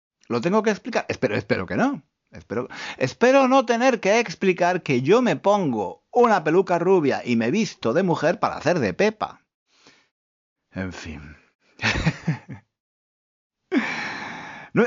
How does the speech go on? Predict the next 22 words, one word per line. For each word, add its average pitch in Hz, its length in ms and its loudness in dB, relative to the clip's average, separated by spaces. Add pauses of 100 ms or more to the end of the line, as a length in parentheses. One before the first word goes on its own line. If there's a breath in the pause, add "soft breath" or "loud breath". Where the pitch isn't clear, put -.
no 196 140 4
está, - 400 -2
no 160 160 2
está 262 300 0
claro 277 320 2
que 240 100 0
lo 220 140 2
que 208 120 2
yo 226 160 0
cuento 220 380 2
en 180 140 4
mis 170 200 2
vídeos 165 680 2
es 160 500 -2 (720)
normalmente 151 840 0
una 123 340 2
ficción, 120 1120 -2
no, 110 260 -6
no 143 360 2
mi 135 120 4
vida 131 280 2
real. 120 400 -6